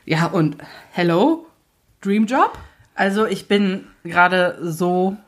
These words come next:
Speaker 2: neidisch.
Speaker 1: Es gibt auch eine Elfenschule. Also wenn ihr mehr über Elfen wissen wollt und auch ein Diplom ablegen wollt, es gibt auch eine Elfenschule.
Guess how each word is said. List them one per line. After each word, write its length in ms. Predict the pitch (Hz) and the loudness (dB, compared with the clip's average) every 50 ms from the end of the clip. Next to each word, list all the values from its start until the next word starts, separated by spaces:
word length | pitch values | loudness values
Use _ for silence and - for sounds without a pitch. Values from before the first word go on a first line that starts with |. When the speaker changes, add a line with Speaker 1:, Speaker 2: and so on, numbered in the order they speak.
| _ | _
Speaker 2:
neidisch. 560 | - 185 175 160 139 - - - 175 156 170 160 | -4 -4 -2 -2 -4 -4 -2 -4 0 2 2 2
Speaker 1:
Es 80 | 156 | 4
gibt 400 | 190 320 427 415 - - - - | 4 2 2 0 -4 -10 -2 0
auch 160 | - 262 254 | 0 0 2
eine 220 | - 233 240 240 - | 2 -2 -2 0 0
Elfenschule. 640 | - 220 220 220 247 226 - - 214 190 170 170 165 | -2 -2 -2 -2 -4 -6 -4 -6 -6 -4 -2 -4 -4
Also 200 | 185 185 196 190 | -4 -6 -6 -4
wenn 140 | 190 196 | -2 0
ihr 60 | 202 202 | 2 2
mehr 280 | 202 196 202 208 214 | 2 2 2 2 2
über 280 | 220 220 202 196 190 - | 0 0 0 -2 -2 0
Elfen 680 | 185 190 208 208 - 226 220 220 220 220 214 - - - | -2 -4 -2 0 2 2 4 4 2 2 0 -4 -12 -20
wissen 420 | - - - 185 196 208 208 240 202 | -18 -14 -4 -2 -2 0 0 0 2
wollt 200 | 196 196 202 202 | 4 2 2 2
und 100 | 190 - | 0 -2
auch 140 | - 185 - | -2 -2 0
ein 120 | 196 208 | 0 0
Diplom 380 | 208 202 202 - 220 240 254 247 | 0 0 -2 0 0 0 2 2
ablegen 440 | 214 226 220 226 220 220 214 208 190 | 0 -2 0 0 2 4 4 2 2
wollt, 320 | 196 202 214 240 233 - - | 2 2 2 2 0 -4 -10
es 140 | 220 202 - | -10 -8 -8
gibt 180 | - 214 - | -8 -6 -4
auch 100 | 220 214 | -4 -4
eine 180 | 196 196 196 - | -2 -4 -4 -4
Elfenschule. 680 | - 170 170 - 175 160 - - - 147 - - 170 | -6 -6 -6 -6 -8 -8 -8 -10 -10 -10 -10 -10 -12